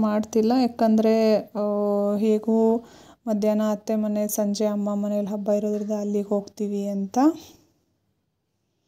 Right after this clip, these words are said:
So ಈಗ ನಾವಿಲ್ಲಿ ಶಾವಿಗೆ ಉಪ್ಪಿಟ್ಟು ಮಾಡ್ತಾ ಇರೋದು. ಅದಕ್ಕೆ ಒಗ್ಗರಣೆಗೆ ಸಾಸಿವೆ, ಬೆಳ್ಳುಳ್ಳಿ, ಕಡಲೆ ಬೀಜ, ಕಡಲೆಬೇಳೆ ಹಾಕಿ ಫ್ರೈ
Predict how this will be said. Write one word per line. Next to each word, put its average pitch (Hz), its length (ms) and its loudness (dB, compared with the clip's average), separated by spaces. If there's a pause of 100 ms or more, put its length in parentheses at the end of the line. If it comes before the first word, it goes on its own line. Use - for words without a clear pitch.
(880)
So - 140 -2 (280)
ಈಗ 247 120 2 (160)
ನಾವಿಲ್ಲಿ 220 440 2 (360)
ಶಾವಿಗೆ 214 440 4 (100)
ಉಪ್ಪಿಟ್ಟು 214 380 -6
ಮಾಡ್ತಾ 208 320 -6 (100)
ಇರೋದು. 196 300 -4 (1000)
ಅದಕ್ಕೆ 233 300 0 (120)
ಒಗ್ಗರಣೆಗೆ 220 640 2 (120)
ಸಾಸಿವೆ, 214 500 2 (680)
ಬೆಳ್ಳುಳ್ಳಿ, 214 460 0 (140)
ಕಡಲೆ 214 340 2
ಬೀಜ, 208 180 2 (180)
ಕಡಲೆಬೇಳೆ 208 600 2 (100)
ಹಾಕಿ 202 360 -4 (800)
ಫ್ರೈ 226 180 0